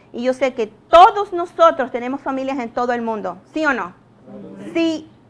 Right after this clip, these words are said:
tenemos familias en todo el mundo. Así es que aprovechen esta oportunidad. No la dejen pasar. ¿Ok? Esta, nuestro, ah, nuestro mercado está basado en relaciones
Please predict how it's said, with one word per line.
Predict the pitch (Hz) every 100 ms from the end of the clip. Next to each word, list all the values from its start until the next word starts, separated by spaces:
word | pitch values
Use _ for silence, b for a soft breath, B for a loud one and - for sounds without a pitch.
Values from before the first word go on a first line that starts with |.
| _
tenemos | 262 240 254 262 247
familias | 247 220 233 233 226
en | 202
todo | 233 220
el | 208
mundo. | 214 208 196 B -
Así | 254 254
es | 247
que | 277
aprovechen | 233 240 220 254 294 269 240
esta | 233 226
oportunidad. | 214 214 220 208 196 180
No | 220
la | 254 247
dejen | 269 269
pasar. | 240 233 240 196 - - - -
¿Ok? | 269 247 330 - _ _ _ _ _ _ _ _ _ _ -
Esta, | 262 311 311
nuestro, | 277 277 277 277 262 254 247 -
ah, | 240 233 - - -
nuestro | 262 262
mercado | 269 262 277 302
está | 330 294
basado | 277 - 269
en | 277
relaciones | 269 277 277 302 294 240 240